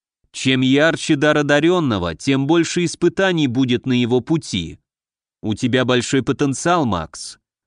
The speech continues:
так что будь готов к тому, что неприятности сами будут валиться тебе на голову.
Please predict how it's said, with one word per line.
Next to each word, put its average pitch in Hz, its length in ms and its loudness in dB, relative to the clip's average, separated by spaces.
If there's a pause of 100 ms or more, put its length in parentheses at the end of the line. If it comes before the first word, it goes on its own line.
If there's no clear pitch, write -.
(120)
так 139 240 2
что - 180 -2
будь 139 280 0
готов 139 480 0
к - 60 -18
тому, 143 340 0
что 151 220 -4
неприятности 151 800 0
сами 170 420 0
будут 147 320 2
валиться 135 460 2
тебе 131 300 0
на 117 220 0
голову. 82 520 -6